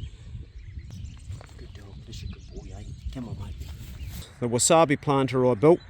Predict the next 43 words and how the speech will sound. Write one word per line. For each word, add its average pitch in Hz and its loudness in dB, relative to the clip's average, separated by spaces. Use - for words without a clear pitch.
She's 123 -14
got 123 -4
drainage 143 2
underneath 139 0
her 139 0
and 139 0
a 127 0
big 139 -2
stump 143 0
in 139 0
the 131 0
middle 139 0
to 123 -12
take - -2
most 139 2
of - -12
the 110 -6
weight. 123 -2
It's - -18
got 160 -2
a 143 0
lot 139 4
of 127 0
weight 139 6
in 165 4
it, 135 0
of 123 -2
course. 175 0
Here's 170 8
something 139 6
interesting. 170 6
Look - -12
under 131 4
here. 143 6
You 143 -2
can 135 2
see, 180 6
even 156 2
though 147 4
it's 120 -2
winter, 147 4
she's - -2
flowering. 170 8